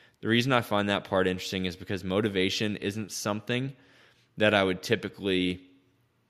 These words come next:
really, you know, give much power to. But in this context, what the authors are saying is that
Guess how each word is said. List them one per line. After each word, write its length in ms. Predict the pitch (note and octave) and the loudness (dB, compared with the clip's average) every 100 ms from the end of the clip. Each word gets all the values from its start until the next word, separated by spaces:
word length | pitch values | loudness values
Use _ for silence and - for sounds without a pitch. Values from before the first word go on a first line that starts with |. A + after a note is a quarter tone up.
| _ _ _ _ _ _ _ _ _ | _ _ _ _ _ _ _ _ _
really, 460 | A2+ A2+ A2 G2+ G2 | -8 0 2 2 0
you 300 | F#2 - G2 | -2 -4 -4
know, 240 | F2 D#2+ - _ _ - | -4 -6 -12 _ _ 0
give 280 | A2+ G#2 | 2 0
much 600 | G2+ F2+ G2 A2 - - _ _ _ _ - | -4 -2 0 -2 -6 -12 _ _ _ _ -10
power 440 | - F2+ A2+ C#3 | 0 4 6 4
to. 380 | C#3 E3 E3+ F#3 - _ _ _ _ - | 2 2 2 -2 -10 _ _ _ _ 2
But 100 | A#2 | 4
in 120 | A#2 | 4
this 180 | D3 - | 2 0
context, 840 | - D3 F3 A2 F#2 D#2+ - - _ _ _ _ _ _ _ - | 0 2 2 2 2 0 -6 -18 _ _ _ _ _ _ _ -2
what 160 | A2 | 2
the 100 | G#2+ | 2
authors 460 | E2 A2 A#2 A2 G#2 | 4 2 2 -2 -2
are 60 | F2 | -4
saying 420 | - B2 G#2+ F#2 | 2 4 4 0
is 160 | F2+ - | -4 0
that 480 | F2+ E2+ E2+ - | 0 0 -4 -12